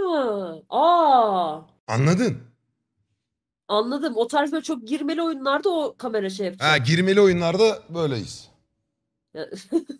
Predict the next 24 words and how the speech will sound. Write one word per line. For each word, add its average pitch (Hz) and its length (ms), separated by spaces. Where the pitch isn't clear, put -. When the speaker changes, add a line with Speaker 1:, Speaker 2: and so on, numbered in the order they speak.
Speaker 2:
Ya 131 80
bak, 160 160
şu 202 160
an 196 120
bayağı 220 240
monitörün 196 380
içine 190 280
girdim. 165 460
Oyun 147 200
oynuyorum 127 340
şu 104 160
an. 151 140
Falan 135 240
diye 98 140
böyle. 139 340
İfade 185 440
bu. 135 140
Yarraydık. 160 540
Ama 226 180
yine 214 300
de 214 80
karşıya 185 460
baktığım 185 340
zaman... 175 380